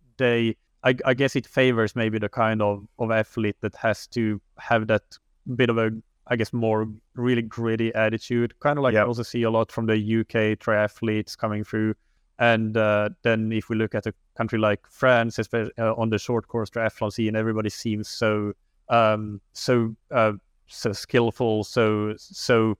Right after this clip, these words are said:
Speaker 1: super smooth in their technique and everything they're
Speaker 2: Mm-hmm.
Speaker 1: doing in the water, on the run, and, and on the bike. And th-, it's just a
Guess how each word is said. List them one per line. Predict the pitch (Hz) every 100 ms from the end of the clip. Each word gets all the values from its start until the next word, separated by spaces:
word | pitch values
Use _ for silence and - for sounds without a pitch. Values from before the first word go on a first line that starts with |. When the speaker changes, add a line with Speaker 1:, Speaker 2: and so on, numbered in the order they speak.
| _
Speaker 1:
super | - - - 123 - 110
smooth | - 120 113 117
in | 110
their | 110
technique | 110 - 113 107
and | 107
everything | 107 107 113
they're | 107
Speaker 2:
Mm-hmm. | 107 110
Speaker 1:
doing | 107 107
in | 107
the | 104
water, | 104 104 - 107 104
on | 107
the |
run, | 104 104 104
and, | 101 101 -
and | 107 107
on | 107 104
the | 101
bike. | 107 104 101
And | 101 101 - _ _ _
th-, | 127 131
it's | 127
just | - 135
a | 135